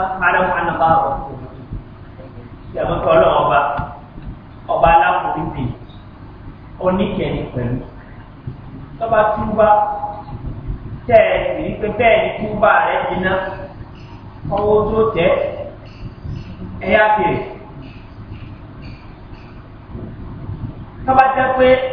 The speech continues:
ǹjẹ́ ẹ lè gba dúkìá lọ́wọ́ rẹ̀ tó ní ni, gba dúkìá bá wọn dúkìá dúkìá o. Tí ọ̀ bá sí, kó la ti fẹ́ ṣe sí.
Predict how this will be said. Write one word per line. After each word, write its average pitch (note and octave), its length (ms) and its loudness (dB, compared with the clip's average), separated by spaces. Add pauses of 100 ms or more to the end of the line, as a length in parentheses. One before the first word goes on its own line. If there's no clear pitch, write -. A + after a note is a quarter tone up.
(160)
ǹjẹ́ A3 320 4
ẹ A3 80 10
lè G#3+ 120 4
gba - 220 6
dúkìá B3 520 2
lọ́wọ́ G#3+ 440 6
rẹ̀ - 180 6 (720)
tó A3 140 0
ní A#3 200 2
ni, G3+ 180 2 (600)
gba - 180 4
dúkìá - 300 4
bá - 120 6
wọn - 180 4
dúkìá G3+ 360 2
dúkìá - 440 0
o. C#3 120 2 (1200)
Tí - 140 -2
ọ̀ - 240 6
bá - 100 4 (100)
sí, - 180 -2 (1000)
kó - 120 -2
la F3+ 160 6
ti F3+ 120 2
fẹ́ F#3 160 4
ṣe F3+ 140 4
sí. - 160 -2